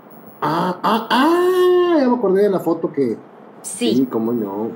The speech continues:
Speaker 1: cómo no, ¿verdad?
Speaker 2: Sí, donde está ahí agachadilla y se le ve como, literalmente, como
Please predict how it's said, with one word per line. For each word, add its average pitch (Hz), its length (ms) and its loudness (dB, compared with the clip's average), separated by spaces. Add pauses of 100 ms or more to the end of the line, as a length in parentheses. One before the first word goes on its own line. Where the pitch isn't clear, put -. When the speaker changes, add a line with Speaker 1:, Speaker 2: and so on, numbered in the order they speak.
Speaker 1:
cómo 120 240 -4
no, 107 100 -4
¿verdad? 120 240 -8 (180)
Speaker 2:
Sí, 226 260 0
donde 196 220 0
está 190 140 -2
ahí 196 160 4
agachadilla 180 720 2
y 175 80 2
se 175 160 -4
le 170 140 2
ve 170 360 0
como, 160 560 -4
literalmente, 175 800 0
como 160 420 -4